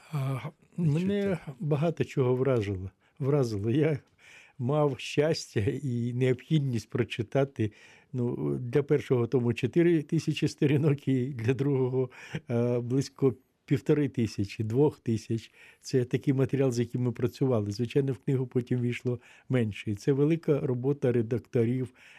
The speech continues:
Speaker 1: де ми зберігали особливості мовлення, і в той же час,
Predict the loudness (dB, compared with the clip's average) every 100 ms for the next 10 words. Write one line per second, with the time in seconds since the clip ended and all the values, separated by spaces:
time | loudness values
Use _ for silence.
0 | -4 0 2 0 0 0 2 2 2 2
1 | 0 -4 _ _ -6 0 0 2 2 2
2 | 0 0 2 2 2 0 2 0 -4 0
3 | 2 2 -2 0 2 2 0